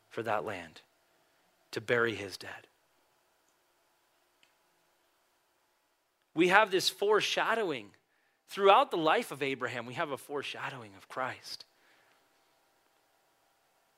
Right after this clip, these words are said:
He didn't have to pay for the land. It was his.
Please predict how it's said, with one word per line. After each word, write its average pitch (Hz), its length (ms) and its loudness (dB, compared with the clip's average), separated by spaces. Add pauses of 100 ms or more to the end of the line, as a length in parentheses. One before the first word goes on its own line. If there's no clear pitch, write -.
(2000)
He 202 140 -6
didn't 233 380 0
have - 380 0
to 147 60 -2
pay 120 240 -8
for 107 160 -12
the 101 100 -10
land. 98 420 -14 (2500)
It 151 60 -2
was 170 160 2
his. - 600 -2